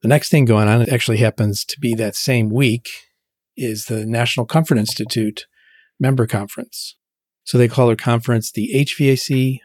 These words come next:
High Performance Summit. It happens April seventeenth through twentieth, and this one's in Branson, Missouri. The website for this, really easy to remember, go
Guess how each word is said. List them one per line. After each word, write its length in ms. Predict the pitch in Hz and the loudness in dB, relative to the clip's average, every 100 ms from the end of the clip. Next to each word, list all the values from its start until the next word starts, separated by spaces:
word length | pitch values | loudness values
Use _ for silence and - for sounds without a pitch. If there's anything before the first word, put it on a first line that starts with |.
| - | -4
High 180 | 139 | -2
Performance 760 | 139 131 - 127 120 110 - - - | -2 -4 -2 0 2 0 -4 -12 -16
Summit. 480 | - - 113 123 170 - | -12 -6 -2 0 0 -4
It 140 | - 120 | -4 0
happens 340 | 123 117 113 | 0 0 0
April 280 | 117 113 110 | 0 -2 -4
seventeenth 640 | - - 104 107 - 107 | -4 -4 -4 -4 -4 -6
through 120 | - 110 | -6 -6
twentieth, 400 | 120 117 123 - | -2 0 0 2
and 80 | |
this 140 | 120 127 | 0 2
one's 180 | 120 110 | 0 0
in 140 | 104 | -2
Branson, 560 | 101 110 113 - 127 110 | -2 -2 -2 -2 0 0
Missouri. 540 | 107 110 123 98 98 _ - - _ _ _ | -2 0 0 0 -6 _ -20 -20 _ _ _
The 160 | - 120 | -4 -2
website 540 | 113 143 160 147 110 | 2 2 2 0 0
for 120 | - 113 | -2 -6
this, 400 | 120 123 104 117 | 0 -2 -2 -4
really 240 | 117 113 | -2 0
easy 180 | 113 113 | 0 -2
to 80 | 110 | -4
remember, 480 | 107 110 113 113 - _ _ _ _ _ | -2 0 2 0 -2 _ _ _ _ _
go 360 | - 120 131 143 | 0 2 2 0